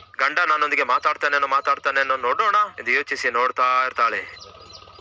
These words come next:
ಆಚೆ ಕಡೆ ಗಂಡನು ಕೂಡ, "ಅವಳೇ ಮಾತಾಡ್ತಾಳೇನೋ ನೋಡೋಣ, ಅವಳೇ ಮಾತಾಡ್ತಾಳೇನೋ ನೋಡೋಣ, ಅವಳೇ ಮಾತಾಡ್ತಾಳೇನೋ ನೋಡೋಣ" ಎಂದು ಗಂಡ ಎದುರು ನೋಡ್ತಾನೆ. ಬೆಳಗ್ಗೆ ಎದ್ದ ತಕ್ಷಣ ಹೆಂಡತಿ ಮಾತಾಡಿದ್ರೆ ಚೆನ್ನಾಗಿತ್ತೇನೋ, ಹೆಂಡತಿ ಮಾತಾಡಿದ್ರೆ ಚೆನ್ನಾಗಿತ್ತು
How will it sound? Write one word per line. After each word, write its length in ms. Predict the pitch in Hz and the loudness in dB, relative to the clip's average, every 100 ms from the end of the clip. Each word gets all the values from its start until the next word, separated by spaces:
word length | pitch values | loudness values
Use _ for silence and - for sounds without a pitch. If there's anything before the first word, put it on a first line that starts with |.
| - - - - | -20 -20 -20 -4
ಆಚೆ 260 | 123 147 170 | -2 0 0
ಕಡೆ 200 | 160 147 | 0 2
ಗಂಡನು 360 | 123 151 190 208 | 2 0 0 0
ಕೂಡ, 200 | 170 143 143 180 - - - - - - - - | 2 2 2 -2 -10 -20 -20 -20 -20 -20 -12 -2
"ಅವಳೇ 220 | 107 135 | 2 2
ಮಾತಾಡ್ತಾಳೇನೋ 720 | 139 147 156 - 147 147 143 | 2 0 0 0 0 2 2
ನೋಡೋಣ, 280 | 135 131 135 | 2 2 2
ಅವಳೇ 260 | 113 127 151 | 2 2 2
ಮಾತಾಡ್ತಾಳೇನೋ 680 | 139 143 135 143 143 143 | 0 0 0 0 0 0
ನೋಡೋಣ, 280 | 139 135 135 | 0 2 2
ಅವಳೇ 260 | 123 117 139 | 2 2 2
ಮಾತಾಡ್ತಾಳೇನೋ 720 | 139 127 131 - 131 131 131 | 2 0 0 0 0 0 -2
ನೋಡೋಣ" 340 | 127 127 135 131 | 0 2 2 2
ಎಂದು 240 | 127 120 | 0 -2
ಗಂಡ 200 | 113 113 | -2 0
ಎದುರು 260 | 131 123 117 | 0 0 2
ನೋಡ್ತಾನೆ. 420 | 117 113 107 90 90 - - - - - - - - - | 2 0 -2 -2 -10 -14 -16 -16 -16 -16 -14 -14 -12 -2
ಬೆಳಗ್ಗೆ 320 | 156 180 165 147 | 0 0 0 0
ಎದ್ದ 260 | - - - | -2 0 -2
ತಕ್ಷಣ 440 | 190 175 165 151 147 135 131 127 - _ _ _ - - 117 | 0 -2 2 2 4 4 2 0 -6 _ _ _ -20 -6 -2
ಹೆಂಡತಿ 280 | 117 127 | 0 0
ಮಾತಾಡಿದ್ರೆ 500 | 135 120 139 131 143 | 2 2 2 2 0
ಚೆನ್ನಾಗಿತ್ತೇನೋ, 580 | 139 120 127 135 135 135 135 - - - - 117 | 2 0 0 0 0 -2 -4 -12 -18 -18 -6 -2
ಹೆಂಡತಿ 260 | 120 139 | 0 0
ಮಾತಾಡಿದ್ರೆ 480 | 127 123 139 131 139 | 2 2 2 0 0
ಚೆನ್ನಾಗಿತ್ತು 480 | 135 131 135 - | 0 0 -2 -4